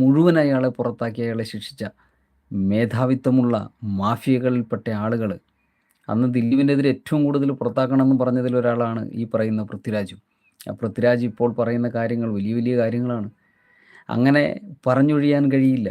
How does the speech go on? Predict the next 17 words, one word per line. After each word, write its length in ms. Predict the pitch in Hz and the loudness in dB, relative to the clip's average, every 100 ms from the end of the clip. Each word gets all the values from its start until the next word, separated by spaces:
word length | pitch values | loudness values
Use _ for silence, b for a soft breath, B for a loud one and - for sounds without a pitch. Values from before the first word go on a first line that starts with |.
| - | -6
കാരണം 300 | - 117 135 127 | -8 -2 0 2
അയാൾ 240 | 117 135 143 | 2 0 0
അന്ന് 160 | 143 | 0
കുറ്റാരോപിതനായിരുന്നു, 1120 | 139 131 147 143 147 156 170 160 135 110 95 90 | -2 -4 -2 2 2 4 4 4 2 0 -4 -8
ഇപ്പോഴും 340 | 120 110 139 139 | -8 -2 2 2
തെളിയിക്കപ്പെട്ടിട്ടില്ല. 760 | 135 131 127 131 - - 95 90 - _ _ _ _ _ _ _ _ _ _ _ _ _ _ - | 2 2 0 -4 -6 -10 -10 -10 -12 _ _ _ _ _ _ _ _ _ _ _ _ _ _ -8
അപ്പോൾ 200 | 107 135 113 | -2 -2 -2
അങ്ങനെ 440 | 117 143 190 170 131 185 _ _ _ | 2 4 4 4 0 -4 _ _ _
ഒരു 160 | 120 131 | -4 -2
കുറ്റം 360 | 139 139 170 147 | -2 -4 -2 0
ആരോപിക്കപ്പെടുമ്പോൾ 1160 | 131 143 165 160 170 175 - 147 143 139 131 123 165 - _ _ - | 0 2 4 4 2 0 0 2 4 4 4 4 0 -4 _ _ -6
ഒറ്റപ്പെടുത്താൻ 720 | - 165 135 151 135 151 147 131 | -4 -4 -2 -2 0 0 2 0
കഴിയുന്ന 480 | 120 120 120 117 123 190 - b b b b b b _ - - | 0 0 -2 -2 -4 -8 -14 b b b b b b _ -12 0
അമ്മ 240 | 120 143 | 4 4
സംഘടനയിൽ 500 | 151 143 139 135 135 | 4 2 2 4 6
നിന്ന് 200 | 135 139 123 | 6 4 2
പുറത്താക്കിയിരുന്നു, 640 | 120 120 117 - 98 92 | -2 -2 -4 -6 -8 -8